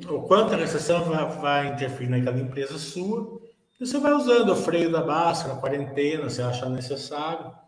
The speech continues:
senão você segue o barco no Buster System, né? É, porque é difícil falar, não sei quanto vai ser a recessão, se vai acontecer, né?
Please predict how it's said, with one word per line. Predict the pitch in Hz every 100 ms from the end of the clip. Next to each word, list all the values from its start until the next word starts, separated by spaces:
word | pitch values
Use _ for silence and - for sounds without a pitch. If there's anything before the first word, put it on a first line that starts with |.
| _ _ _ _
senão | - 127 147
você | 147
segue | 147 143 139 127
o | 123 -
barco | 123 131 127
no | 120
Buster | 120 123 135 139
System, | - 156 160 - - - - _ _ _
né? | 127 123 - _ _ _ _ _ _ - _ _ _ _ -
É, | 147 151 151 147
porque | 170 170
é | 214
difícil | 208 254 254
falar, | - 175 185 180
não | 175
sei | 180
quanto | 180 185 170
vai | 170
ser | - 185
a | 175
recessão, | 160 127 - 160 170
se | 170
vai | 160 180 180
acontecer, | 170 - 123 - 156
né? | 160 160